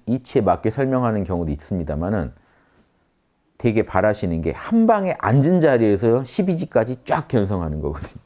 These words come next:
자, 그건 되겠냐 이거죠. 안 됩니다. 여러분 경험치가 그걸 소화할 수가 없어요. 여러분이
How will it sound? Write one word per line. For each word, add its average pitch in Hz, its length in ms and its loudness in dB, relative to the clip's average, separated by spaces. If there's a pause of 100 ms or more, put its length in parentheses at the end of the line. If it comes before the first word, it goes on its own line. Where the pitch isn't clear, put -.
(640)
자, - 200 -6
그건 98 280 2
되겠냐 98 420 0
이거죠. 67 300 -8
안 73 180 -10
됩니다. 62 300 -8 (1080)
여러분 101 360 2
경험치가 92 540 -2
그걸 87 180 0
소화할 135 360 -2
수가 73 220 -8
없어요. 78 180 -2
여러분이 104 520 2